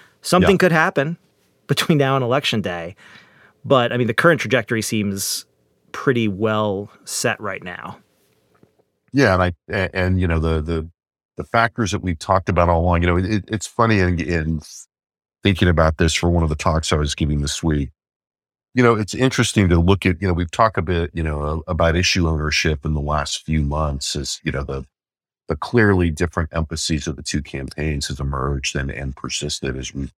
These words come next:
Speaker 2: made the point today. The way that it, that, that issue ownership is now manifesting in a very partisan environment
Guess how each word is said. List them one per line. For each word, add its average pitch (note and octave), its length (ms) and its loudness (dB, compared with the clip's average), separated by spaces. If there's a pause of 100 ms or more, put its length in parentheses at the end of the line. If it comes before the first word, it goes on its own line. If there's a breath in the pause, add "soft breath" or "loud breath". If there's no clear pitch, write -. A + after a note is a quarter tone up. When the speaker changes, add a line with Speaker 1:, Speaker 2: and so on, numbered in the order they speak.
(200)
Speaker 2:
made C#2 160 -8
the - 80 -16
point D2 340 -8
today. C#2+ 460 -2 (580)
The A2 120 2
way B2+ 200 6
that A2+ 240 2
it, F#2 140 0
that, E2+ 320 0
that E2 280 0
issue G#2 320 0
ownership E2+ 680 0
is D#2+ 260 -2
now D#2+ 560 0 (480)
manifesting E2+ 1120 0
in F2 160 2
a D2+ 140 0
very E2+ 480 2
partisan E2 560 -2
environment D2 720 -2